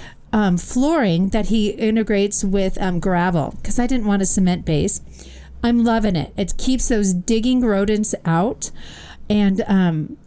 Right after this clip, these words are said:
the other design that I wanted to do is I'm doing double Dutch doors so that I can open the top and let air in, and yet I can keep the dogs and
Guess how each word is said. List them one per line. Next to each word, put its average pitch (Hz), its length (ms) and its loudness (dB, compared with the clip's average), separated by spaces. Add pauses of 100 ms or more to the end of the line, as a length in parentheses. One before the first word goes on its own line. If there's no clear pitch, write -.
the 226 160 2
other 247 260 2
design 214 440 2
that 214 120 2
I 208 60 2
wanted 196 280 2
to 202 80 0
do 214 100 2
is 208 120 0
I'm 196 140 2
doing 196 360 2
double 185 560 0
Dutch - 340 -4
doors 147 520 0
so - 240 -2
that 190 140 0
I 190 80 0
can 190 280 0
open 190 540 0 (200)
the 202 200 -2
top 190 340 0
and 196 100 2
let 180 140 2
air 180 220 0
in, 190 120 2
and 185 180 4
yet 185 160 2
I 180 100 0
can 196 180 -2
keep 208 180 0
the 202 100 0
dogs 180 460 2
and 165 280 2